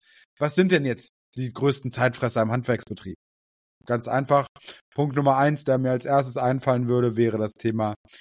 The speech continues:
unnötige Fahrzeiten und schlechte Routenplanung. Ich sehe das immer wieder. Also da,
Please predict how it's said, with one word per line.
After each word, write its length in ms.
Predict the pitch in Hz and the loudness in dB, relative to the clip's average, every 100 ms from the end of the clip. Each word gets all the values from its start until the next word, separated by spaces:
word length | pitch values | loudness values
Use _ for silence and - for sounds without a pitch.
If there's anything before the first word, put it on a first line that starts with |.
| - _ _ | -20 _ _
unnötige 540 | 156 156 156 143 123 120 | 2 4 4 2 -2 -2
Fahrzeiten 880 | - 135 156 156 147 143 135 135 - _ _ _ - | 0 0 2 4 4 2 -6 -8 -10 _ _ _ 2
und 320 | 151 151 - - | 2 2 -6 -12
schlechte 400 | - 131 117 131 | -2 -2 0 0
Routenplanung. 680 | 127 131 127 117 101 87 - - | 0 -4 -6 -2 -2 -2 -10 -8
Ich 160 | 123 | -2
sehe 140 | 131 139 | 4 4
das 160 | 123 | 2
immer 260 | 123 117 110 | 0 0 -2
wieder. 220 | 110 92 - _ _ _ _ _ _ - | -4 -6 -10 _ _ _ _ _ _ -6
Also 200 | 117 123 | -2 4
da, 220 | 127 | 4